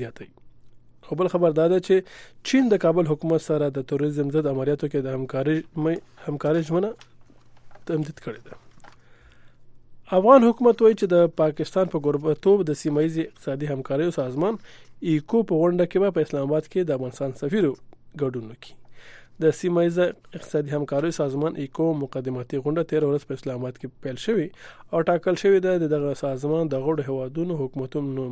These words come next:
مشران به د چهارشنبې په ورځ د ایکو په دیارلسمه سرمشریزه غونډه کې ګډون وکړي. د افغانستان ولسمشر محمد اشرف غني وایي چې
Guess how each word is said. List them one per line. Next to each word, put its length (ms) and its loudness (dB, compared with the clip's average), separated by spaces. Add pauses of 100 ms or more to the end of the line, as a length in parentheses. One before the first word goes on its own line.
مشران 340 -4
به 120 -2
د 100 -10
چهارشنبې 480 -2
په 80 -2
ورځ 140 -2 (580)
د 100 -2
ایکو 240 0 (200)
په 200 2 (160)
دیارلسمه 600 -6
سرمشریزه 500 -8
غونډه 280 -4
کې 80 -6 (100)
ګډون 260 -4
وکړي. 180 -20 (1600)
د 100 6
افغانستان 540 6
ولسمشر 480 2
محمد 260 4
اشرف 300 0
غني 180 4
وایي 160 4
چې 120 -4